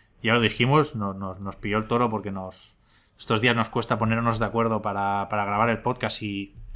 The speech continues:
joder, queda muy feo decir una hora y después tener que <laughs> cancelar nosotros el podcast, con lo cual avisamos con poco tiempo, pero bueno,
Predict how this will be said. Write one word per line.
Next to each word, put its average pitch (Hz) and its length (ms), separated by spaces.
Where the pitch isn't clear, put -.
joder, 104 400
queda 101 220
muy 104 180
feo 110 440
decir 107 840
una 117 220
hora 117 200
y 110 40
después 113 300
tener 117 220
que 127 100
<laughs> - 40
cancelar 127 420
nosotros 120 340
el 110 100
podcast, 127 340
con 113 80
lo 104 80
cual 110 300
avisamos 113 540
con 113 160
poco 107 220
tiempo, 123 320
pero 101 140
bueno, 92 180